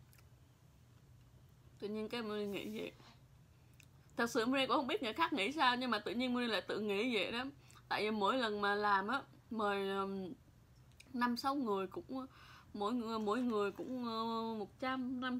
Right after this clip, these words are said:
mươi không ạ? Một trăm năm mươi nhất là giống như gần như là mấy tụi lính của, ờ, chồng em về đó, thì chắc cũng muốn lấy lòng, ờ, sếp chút xíu.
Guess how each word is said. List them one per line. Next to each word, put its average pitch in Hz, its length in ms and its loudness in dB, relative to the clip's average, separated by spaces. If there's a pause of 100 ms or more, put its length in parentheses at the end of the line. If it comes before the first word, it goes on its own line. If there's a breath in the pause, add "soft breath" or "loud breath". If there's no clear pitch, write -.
mươi 196 120 0 (120)
không - 220 -12
ạ? 220 80 -8 (1700 loud breath)
Một 269 80 -8
trăm 233 220 -2
năm 240 180 -2 (100)
mươi 339 140 0 (600)
nhất 247 180 -8
là 185 160 -2
giống 220 260 -2
như 233 140 -2
gần 196 360 -2
như 226 240 0
là 190 220 0 (880)
mấy 254 160 -2
tụi 190 220 0
lính 339 400 0
của, - 240 -4
ờ, 233 380 -2 (500)
chồng 208 260 0
em 233 120 -4
về 208 180 0
đó, 220 160 -4 (440 loud breath)
thì 202 100 -2
chắc 302 260 0
cũng 233 320 -2
muốn 320 200 0
lấy 302 180 2
lòng, 202 520 2
ờ, 202 220 0
sếp 302 380 0
chút 370 160 -6
xíu. 320 320 0